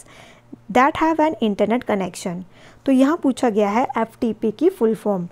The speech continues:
तो आपके पास ये चार ऑप्शंस हैं, आप इन्हें एक बार देख लीजिए। तो देखिए जैसे कि एफ़टी, एफ़टीपी का पता चल रहा है, ये basically है क्या? फाइल ट्रांसफ़र करता है। तो क्या होगा ये फिर? फाइल ट्रांसफ़र प्रोटोकॉल।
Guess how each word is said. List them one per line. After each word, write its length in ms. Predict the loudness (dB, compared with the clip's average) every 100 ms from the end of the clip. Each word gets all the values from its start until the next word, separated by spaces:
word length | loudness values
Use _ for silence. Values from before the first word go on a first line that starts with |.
| -14 -20 -10 -2
तो 60 |
आपके 360 | 0 0 0 0
पास 280 | 0 0 0
ये 60 |
चार 260 | 0 4 4
ऑप्शंस 460 | 4 0 -2 2 2
हैं, 80 |
आप 220 | 2 2 0
इन्हें 180 | 0
एक 60 | 2
बार 160 | 0 2
देख 280 | -2 -2
लीजिए। 380 | -4 -2 0 -2 -4 -16 -20 -20 0
तो 60 | 2
देखिए 340 | 4 4 2
जैसे 260 | 2 2 2
कि 100 | 2
एफ़टी, 460 | 2 0 0 -2 -4 _ 2
एफ़टीपी 460 | 2 2 0 0 2
का 120 | 2
पता 260 | 4 4 4
चल 160 | 2
रहा 300 | 2 0 0
है, 180 | 0 2
ये 100 | 0
basically 520 | 0 -2 0 2 2
है 160 | 2 0
क्या? 200 | 2 0
फाइल 440 | 2 4 4 4 0 -10 -20 -20 -20 -6
ट्रांसफ़र 400 | 0 0 0 0
करता 300 | 4 4 4
है। 120 | 4 4
तो 120 | 2
क्या 160 | 2
होगा 320 | 4 4 2 2
ये 180 | 2
फिर? 240 | 2 2 0 -4 -20 _ 0
फाइल 320 | 4 6 4
ट्रांसफ़र 540 | 2 -2 -2 -2 0 2
प्रोटोकॉल। 720 | 2 -2 0 -2 0 0